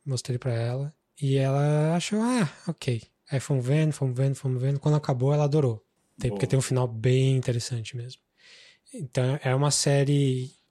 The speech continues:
Speaker 1: assim, que, que no fim você vê que, por que que é dos caras do The Americans. Tem a qualidade deles, sim. E é uma pena que é uma série que não foi falada em nenhum lugar. Não vi papo de Emmy, Oscar, nada disso. Mas merecia.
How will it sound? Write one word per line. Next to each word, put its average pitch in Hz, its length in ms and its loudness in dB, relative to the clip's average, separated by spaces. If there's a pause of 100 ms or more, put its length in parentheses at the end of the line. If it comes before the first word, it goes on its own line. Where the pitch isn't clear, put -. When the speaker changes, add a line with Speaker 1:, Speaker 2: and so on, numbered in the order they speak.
Speaker 1:
assim, 135 300 0
que, - 160 -8
que 147 380 2
no 156 120 4
fim 185 220 2
você 190 260 4
vê 151 300 2
que, 170 380 0
por - 160 -6
que 180 100 0
que - 80 -2
é 175 40 2
dos 156 100 -2
caras 151 220 0
do 139 80 -2
The 147 120 2
Americans. 123 680 -4
Tem 131 120 0
a 120 40 0
qualidade 135 580 2
deles, 127 320 2
sim. 117 340 0 (500)
E 139 60 0
é 127 60 6
uma 160 100 4
pena 175 240 4
que - 80 0
é - 20 4
uma 180 60 4
série 180 180 2
que - 100 -2
não 180 60 4
foi - 140 -2
falada 170 260 2
em 185 40 4
nenhum 185 140 4
lugar. 170 300 4
Não 131 140 2
vi 127 340 0 (260)
papo 123 280 0
de 113 320 -4
Emmy, 117 520 -2
Oscar, 117 480 -4
nada 143 280 -2
disso. 117 400 -4 (340)
Mas 117 540 -4 (320)
merecia. 127 560 0